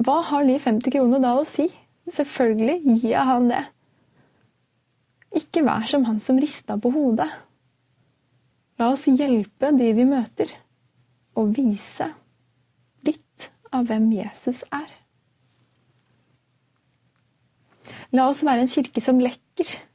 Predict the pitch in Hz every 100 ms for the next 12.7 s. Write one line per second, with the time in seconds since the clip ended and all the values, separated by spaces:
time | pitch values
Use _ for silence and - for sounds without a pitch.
0 | _ _ - - - 262 247 240 - _
1 | 277 285 - _ _ _ - 247 - 339
2 | 240 214 262 311 _ - - _ _ -
3 | - - - - 254 294 - - - 247
4 | 294 330 - 247 220 240 302 302 415 _
5 | _ - - 226 262 247 - 247 254 349
6 | 285 240 269 302 - - _ 226 214 214
7 | - - 311 - - 339 - - _ -
8 | - _ - - - 247 302 - - -
9 | - 233 294 - 269 294 - 285 - _
10 | _ _ _ _ _ - - 453 _ _
11 | - 311 233 196 190 208 - - 294 -
12 | _ - 254 208 - -